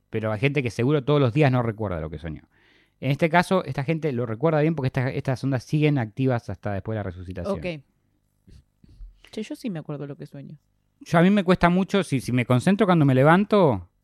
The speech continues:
Speaker 1: eh, me acuerdo, pero no me acuerdo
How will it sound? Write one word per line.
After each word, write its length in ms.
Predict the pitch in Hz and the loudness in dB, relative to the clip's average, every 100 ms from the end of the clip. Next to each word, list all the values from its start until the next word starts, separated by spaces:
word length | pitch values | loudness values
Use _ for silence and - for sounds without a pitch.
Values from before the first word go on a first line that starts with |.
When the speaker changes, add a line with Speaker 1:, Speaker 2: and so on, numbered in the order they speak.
| _ | _
Speaker 1:
eh, 220 | - 113 104 | -4 -2 -2
me 120 | 107 | -4
acuerdo, 560 | 98 147 160 170 196 185 - _ _ - | 0 2 2 2 -2 -6 -20 _ _ -4
pero 180 | 117 | -2
no 60 | 120 | 0
me 80 | 139 | -2
acuerdo 380 | 113 123 101 | -2 -4 -4